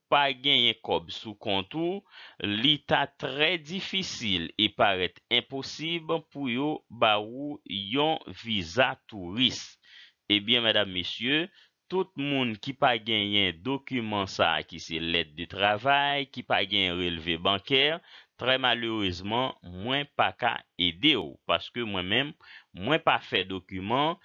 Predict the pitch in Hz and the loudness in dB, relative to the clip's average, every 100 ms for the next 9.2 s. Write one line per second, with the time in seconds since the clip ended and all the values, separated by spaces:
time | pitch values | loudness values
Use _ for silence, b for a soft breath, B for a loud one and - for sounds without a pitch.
0 | B - 110 147 147 - 160 151 135 127 | B -10 -2 0 -2 -4 0 2 2 0
1 | 113 92 95 92 - 143 123 131 123 127 | -2 0 0 0 -4 -10 -6 -6 -4 -4
2 | 113 98 87 95 139 160 B B B - | -2 0 0 0 -2 -4 B B B -16
3 | 90 107 131 123 - 160 151 - 120 110 | -8 -2 0 -2 -2 0 0 0 -2 -2
4 | 135 127 131 113 - 107 95 92 113 143 | -6 -2 0 0 -2 -8 -4 -2 0 -2
5 | 151 - 107 92 113 139 85 _ B B | -6 -12 -10 -8 -4 -4 -6 _ B B
6 | - 98 139 147 131 143 120 113 113 107 | 0 0 0 -4 -4 0 2 0 -2 0
7 | 92 - 87 80 78 127 151 185 B B | 0 -2 -4 -4 -4 -4 -4 -6 B B
8 | - 143 151 147 143 127 - - 110 101 | -6 2 2 2 -2 -2 -2 -2 2 4
9 | 117 147 | 4 2